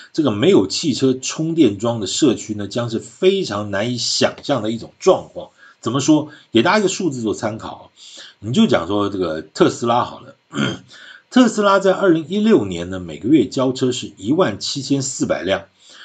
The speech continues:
到今年就是二零二三年的一月份呢，每个月交车的数量已经超过四十二万辆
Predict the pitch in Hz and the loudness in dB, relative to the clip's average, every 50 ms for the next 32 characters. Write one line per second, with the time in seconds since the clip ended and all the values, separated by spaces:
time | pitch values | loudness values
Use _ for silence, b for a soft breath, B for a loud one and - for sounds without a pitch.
0 | B B B B _ - 190 170 160 - 147 - - 202 202 175 120 110 113 113 | B B B B _ 2 4 4 4 2 0 -4 -4 -2 0 0 0 0 0 0
1 | 113 104 113 110 - 185 185 151 123 110 107 120 131 143 185 160 - - - - | 0 -2 -2 0 2 4 4 6 4 4 2 0 -2 0 0 0 0 0 -2 0
2 | - 196 - 190 151 117 113 123 127 127 139 196 214 220 202 139 107 - 127 104 | 2 2 2 2 0 0 -2 -2 -4 -4 -2 2 4 6 6 6 6 2 -2 -4
3 | 92 90 85 90 92 90 82 76 - 135 165 135 - - - 170 - 135 - 151 | -4 -6 -8 -6 -6 -6 -6 -4 0 4 4 4 4 4 2 2 2 2 0 -2
4 | 131 123 120 - - 135 120 120 104 87 80 78 87 98 98 - - - 139 143 | -2 -4 -4 -4 -2 0 2 2 2 0 -4 -10 -12 -14 -12 -10 -6 -4 -2 -2
5 | 135 123 101 - - - - 240 233 - - - - 127 131 110 98 101 113 104 | 0 -2 -2 -4 -6 -6 -4 -2 -2 -2 -2 -4 -4 -2 0 0 0 2 0 0
6 | 90 87 92 95 82 - | 0 0 -2 -2 -4 -4